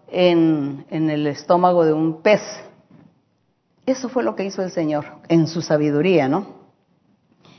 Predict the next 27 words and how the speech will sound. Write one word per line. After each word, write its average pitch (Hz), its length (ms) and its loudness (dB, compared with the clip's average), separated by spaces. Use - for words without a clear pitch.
Él 233 160 8
era 247 240 10
débil, 269 340 4
él 190 140 6
era 190 240 8
débil. 170 240 4
Cuando 208 220 6
vinieron 226 420 6
los 226 140 6
soldados 208 420 8
romanos 226 500 4
a 180 120 -2
perseguirlo, 220 680 2
a 190 220 4
tomarlo, 254 640 2
tuvo 226 240 2
que - 100 -4
dejarse 175 540 2
el 180 80 -4
Señor, 165 340 0
someterse. 190 580 0
¿Por 175 220 0
qué? - 440 -2
Porque 196 260 2
era 208 180 6
débil, 190 340 4
porque 160 400 -2